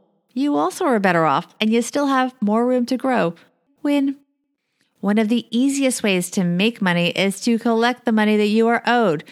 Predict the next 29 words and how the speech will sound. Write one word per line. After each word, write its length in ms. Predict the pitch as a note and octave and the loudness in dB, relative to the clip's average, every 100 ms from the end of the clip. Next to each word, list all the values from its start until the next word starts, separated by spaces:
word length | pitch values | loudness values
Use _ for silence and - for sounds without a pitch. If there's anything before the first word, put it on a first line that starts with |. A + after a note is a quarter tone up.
| - - - | -20 -10 -4
Receivables 760 | B3 - D4 C#4+ A#3 G#3 G3+ G#3+ | -4 -2 0 2 2 0 0 0
matter. 500 | G#3 A#3+ A#3+ - - _ _ _ | 2 2 0 -2 -8 _ _ _
Get 160 | - A#3+ | -8 -4
them 140 | D4 | -4
settled. 500 | - C#4+ B3 - - - _ _ _ _ _ _ - | -2 -2 0 -2 -6 -18 _ _ _ _ _ _ -12
Sell 640 | - - C4+ B3 C4 D4+ | -8 -2 2 2 2 -2
before 480 | - A#3+ - A3+ A3+ | -2 -2 0 0 2
you 160 | A#3 | 0
create. 480 | A#3 A#3+ G3 D#3 - - _ _ _ _ | 0 0 2 0 -4 -18 _ _ _ _
That 320 | F#3 A3 C4 | -2 0 0
way 160 | A#3+ A3+ | 0 0
you 200 | G#3 G#3 | 0 -2
prove 460 | - - C#4+ E4 E4 | -4 -4 -2 -2 -2
the 80 | |
concept 640 | D4+ G3+ F3 E3 F3+ F3+ - - | -4 -2 -2 0 -4 -4 -16 -10
and 340 | D#4+ E4+ A#3 - - _ | -4 0 0 -2 -14 _
you 220 | G3 A#3+ D4+ | -2 0 0
have 400 | C4+ A3+ - - | 0 -2 -2 0
built-in 560 | C4 D4+ - C4 B3+ | 0 0 -2 0 0
pre-orders 760 | - C#4+ D4+ - G3 F#3 G#3+ - - - | -2 -4 -2 0 0 2 0 -4 -14 -4
when 140 | A3 A#3+ | 0 2
you 140 | C#4 | 2
do 320 | A3 A3 C#4+ | 0 0 0
launch. 480 | D4+ F3+ - - - - _ - _ - | 2 0 -2 -4 -10 -14 _ -20 _ -4
Just 320 | A3 A#3 - | -2 -2 -4
be 100 | E4+ | -6
careful 460 | - A#3 G#3 G#3+ G#3+ | -2 -2 0 0 -2
to 180 | - | -2
manage 560 | F3+ F3+ G3 G#3+ A3+ | -2 0 2 2 0